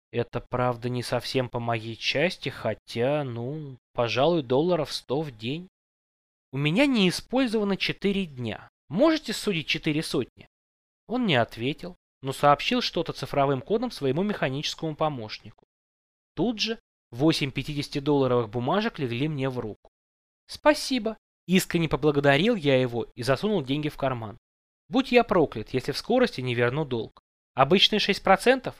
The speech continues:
или теперь берут больше?" Он покачал головой. "Это не заем. Как вы и просили, я выплатил вам разницу за неиспользованный срок пребывания".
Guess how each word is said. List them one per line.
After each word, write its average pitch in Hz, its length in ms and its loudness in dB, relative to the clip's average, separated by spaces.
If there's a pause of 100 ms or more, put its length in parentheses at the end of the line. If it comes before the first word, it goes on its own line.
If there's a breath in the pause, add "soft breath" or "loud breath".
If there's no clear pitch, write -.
или 143 140 2
теперь 151 280 0
берут 143 220 2
больше?" 175 460 -2 (640)
Он 127 140 -2
покачал 135 420 -2
головой. 123 400 -2 (340)
"Это 147 180 -2
не 196 100 4
заем. 190 420 0 (440)
Как 139 200 4
вы 165 180 6
и 165 40 4
просили, 156 640 0 (220)
я 143 200 6
выплатил 160 440 4
вам 151 200 6
разницу 202 540 2 (140)
за 131 160 0
неиспользованный 143 800 -2
срок 165 260 -2
пребывания". 180 720 0